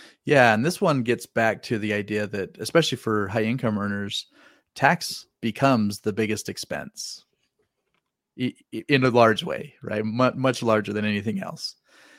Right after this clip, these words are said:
Uh, but for a business owner who also is a high income earner, it just gives you a lot more avenues to where you can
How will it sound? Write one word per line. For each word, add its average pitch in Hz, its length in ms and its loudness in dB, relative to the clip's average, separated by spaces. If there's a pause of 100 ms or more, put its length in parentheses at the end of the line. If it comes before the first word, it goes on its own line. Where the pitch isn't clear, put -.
(240)
Uh, 107 300 -2 (1080)
but 123 180 -4
for 117 200 -2
a 104 40 -4
business 156 440 0
owner 110 500 -2 (640)
who 123 140 -2
also 110 240 0
is 98 100 -6
a 104 60 -8
high 104 160 -6
income 101 320 -6
earner, 101 380 -8 (600)
it 117 120 -6
just 117 200 -6
gives 113 220 -2
you 113 100 0
a - 20 0
lot 110 220 0
more 104 220 -4
avenues 104 680 -4
to - 120 -10
where 101 160 -4
you 101 180 -6
can 98 560 -8